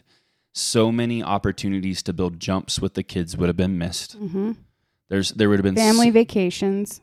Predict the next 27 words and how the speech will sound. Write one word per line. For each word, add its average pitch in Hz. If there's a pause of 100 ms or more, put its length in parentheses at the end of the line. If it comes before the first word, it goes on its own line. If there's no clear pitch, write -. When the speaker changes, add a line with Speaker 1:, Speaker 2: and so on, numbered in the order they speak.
Speaker 1:
That's 190
right. 190
Speaker 2:
missed. - (340)
I 214
mean, 240
I, 240
I 262
even 349
remember 226
sitting 233
down 208
and 190 (160)
my 202
mom 208
and 208
dad 196
talking 196
about 190
their 185
budget 185
and 196 (440)
saying 196
they 185
had 185
twenty 190
thousand 196
dollars, 190